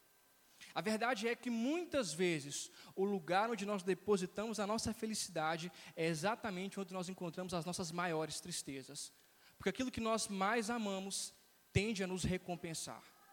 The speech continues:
Nós vivemos hoje em uma sociedade, em um tempo onde a ansiedade e depressão tomaram conta. A ansiedade e a depressão, na verdade, não é um problema atual.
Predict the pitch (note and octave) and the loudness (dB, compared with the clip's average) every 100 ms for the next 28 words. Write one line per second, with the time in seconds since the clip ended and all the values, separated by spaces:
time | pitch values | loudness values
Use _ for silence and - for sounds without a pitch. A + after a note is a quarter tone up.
0 | - - - - - - - E3+ G3 C4 | -20 -20 -20 -20 -20 -8 -2 0 2 2
1 | F#3+ A3 B3 A3 A3 G#3+ A3 - G#3 D#3 | 4 6 6 4 2 0 0 0 0 0
2 | C3+ D#3 E3+ C#3 B2+ - - - - D3 | 0 2 0 -2 -12 -16 -20 -16 -8 -6
3 | D#3+ - D#3 F3+ F#3 E3+ F3 D#3+ D#3+ - | -6 -6 -4 -4 -4 -6 -2 -2 0 -2
4 | - G#3 D3+ C3+ D3 E3+ D#3+ C3+ C3+ D#3+ | -2 -2 -2 0 0 0 -2 -8 -8 -8
5 | E3 D3+ C#3 - D#3+ E3+ D#3+ E3 F3 F#3 | -6 -8 -6 -6 -8 -8 -8 -4 -4 -4
6 | F3+ - C3+ - B2 - _ _ _ - | -8 -10 -10 -12 -18 -18 _ _ _ -20
7 | - - - G#3 - G#3+ F#3 A3+ A#3 G3+ | -20 -6 0 0 2 2 4 4 2 0
8 | G3+ G3+ F#3 G#3 G3+ F#3+ E3 F#3 F#3+ G#3 | -2 -2 -2 -2 -2 -2 0 0 -2 -4
9 | A3 A3 A3 G3 A3 G#3+ - A3 F3+ F3+ | -4 -2 0 0 0 -4 -2 0 2 0
10 | D3+ | -4